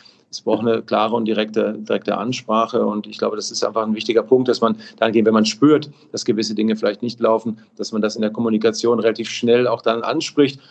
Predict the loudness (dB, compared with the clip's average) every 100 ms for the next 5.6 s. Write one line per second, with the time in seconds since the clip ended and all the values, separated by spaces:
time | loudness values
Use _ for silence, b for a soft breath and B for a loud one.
0 | b 2 2 2 0 0 4 4 6 4
1 | 4 -4 -6 -6 -4 -4 -4 -4 2 4
2 | 4 2 -4 -10 -14 -4 -2 0 0 2
3 | 2 0 -4 -4 -4 -6 0 0 0 2
4 | 2 2 -4 -4 B B -2 -2 -2 -2
5 | 0 2 0 0 -2 -2